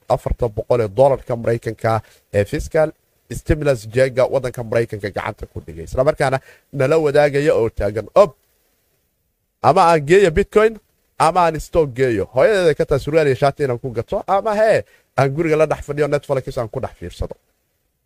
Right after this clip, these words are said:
Waana arrin, een, aad u wanaagsan dhinaca maalgashiga markay noqoto. Haddii tallaabooyinkaasi dadku sida iminka xogta, eh, Bloomberg iyo company-ga kaleba ay la wadaageen ay xaqiiqoodo. Dhanka kale, company-ga Visa ayaa markii ugu horreysay waxa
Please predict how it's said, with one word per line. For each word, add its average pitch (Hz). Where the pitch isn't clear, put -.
Waana 156
arrin, 156
een, 131
aad 143
u 143
wanaagsan 135
dhinaca 135
maalgashiga 131
markay 127
noqoto. 113
Haddii 135
tallaabooyinkaasi 135
dadku 139
sida 135
iminka 127
xogta, 160
eh, 98
Bloomberg 135
iyo 104
company-ga 127
kaleba 120
ay 110
la 117
wadaageen 107
ay 95
xaqiiqoodo. 101
Dhanka 214
kale, 208
company-ga 175
Visa 139
ayaa 98
markii 127
ugu 151
horreysay 147
waxa 127